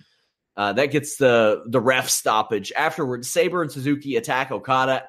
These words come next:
and the ref. So Zack Sabre getting the one up on Chaos ahead of his title match. And next week is Okada's eleventh title defense that would tie him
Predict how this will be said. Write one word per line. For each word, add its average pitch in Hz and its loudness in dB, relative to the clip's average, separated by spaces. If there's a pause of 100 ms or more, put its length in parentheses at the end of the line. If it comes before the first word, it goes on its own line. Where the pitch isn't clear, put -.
and 160 2
the 139 4
ref. 92 -2 (1300)
So 135 -2 (720)
Zack 208 0
Sabre 254 2
getting 226 2
the 208 4
one 202 0
up 160 2
on 147 0
Chaos 139 2
ahead 131 -2
of 123 -4
his 117 -8
title 127 -2
match. 117 -6
And 123 -8
next 160 -6
week 127 -2
is 113 -2
Okada's 120 -2 (580)
eleventh 143 0
title 127 -2
defense 113 -10
that 87 -8
would 95 -12
tie 127 -4
him 107 -4